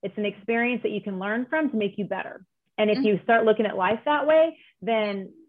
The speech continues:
Speaker 1: just your eyes will open up to other things versus blaming.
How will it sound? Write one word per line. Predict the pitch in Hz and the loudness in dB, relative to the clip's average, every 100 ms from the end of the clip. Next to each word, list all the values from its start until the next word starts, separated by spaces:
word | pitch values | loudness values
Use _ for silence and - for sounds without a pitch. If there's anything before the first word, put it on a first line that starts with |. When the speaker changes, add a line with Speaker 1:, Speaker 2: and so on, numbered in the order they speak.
| - 202 - | -20 -12 -4
Speaker 1:
just | 214 - | -4 2
your | 220 - | 2 4
eyes | 202 214 | 6 6
will | 208 | 4
open | 214 202 202 | 2 2 0
up | 185 | -4
to | - | -6
other | 196 | -4
things | 190 220 214 202 | -4 -4 -4 -4
versus | 180 196 185 180 | -2 -4 -2 -6
blaming. | 196 180 175 - 185 | -6 -6 -8 -10 -16